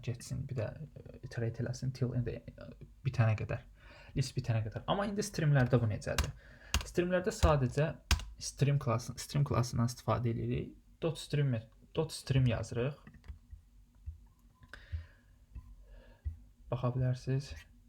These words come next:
Collection klasın içindədir. Yəni ona görə də, yəni collection klasın biz primitive type-lardan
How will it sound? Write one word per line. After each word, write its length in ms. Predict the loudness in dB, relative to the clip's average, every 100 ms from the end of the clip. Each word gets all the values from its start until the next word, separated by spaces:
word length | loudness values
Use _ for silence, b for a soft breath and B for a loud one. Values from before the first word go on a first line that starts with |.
| -20 -20 -20 -20 _ -20 -20 -20 -20 -20 -20 -20 _ -20 -20 _ _ -20 _ -20 -20 _ -20 _ -20 -20 -20 -20 _ _ _ _ _ _
Collection 680 | 0 2 4 2 0 -4 -6 -8 -18 -20 -12
klasın 460 | -4 -4 -2 -4 -4
içindədir. 600 | -2 -2 -2 -2 -2 -4 -6 _ _ _ _ -20 -20 _ -20 -20 b b b
Yəni 260 | 4 4 6 6
ona 160 | 6
görə 240 | 8 6 6
də, 180 | 6 4 2 -2 -4
yəni 280 | -2 -2 -2
collection 500 | -2 0 0 -2 -8
klasın 320 | -6 -6 -8 -14 -6
biz 240 | 0 0 -2 -14 -20 -20 -16 -14 -14 -20 _
primitive 460 | 6 6 6 2 -4
type-lardan 800 | 2 2 2 2 2 2 0 0